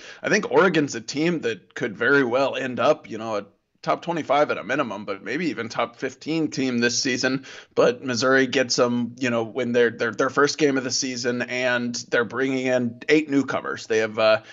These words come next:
eight guys who have yet to play a game for Oregon, five transfers and three freshmen. So you would expect maybe there's gonna be a little bit of, uh, some growing pains, some hiccups there. So yeah, I mean, like, it's, it, and this is, this is a good measuring stick for us, but also, yeah, it's a good, it's a good, uh,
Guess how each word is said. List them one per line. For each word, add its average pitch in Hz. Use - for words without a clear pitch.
eight 151
guys 131
who 127
have 113
yet 120
to 127
play 120
a 113
game 117
for 110
Oregon, 107
five 117
transfers 113
and 104
three 113
freshmen. 113
So -
you 131
would 117
expect 131
maybe 120
there's 113
gonna 123
be 117
a 113
little 117
bit 117
of, 110
uh, 113
some 101
growing 113
pains, 113
some 104
hiccups 110
there. 107
So 104
yeah, 208
I 131
mean, 135
like, 123
it's, -
it, 165
and 98
this 190
is, 180
this 175
is 156
a 151
good 143
measuring 139
stick 135
for 113
us, 139
but 123
also, 127
yeah, 110
it's -
a 123
good, 120
it's 117
a 131
good, 139
uh, 107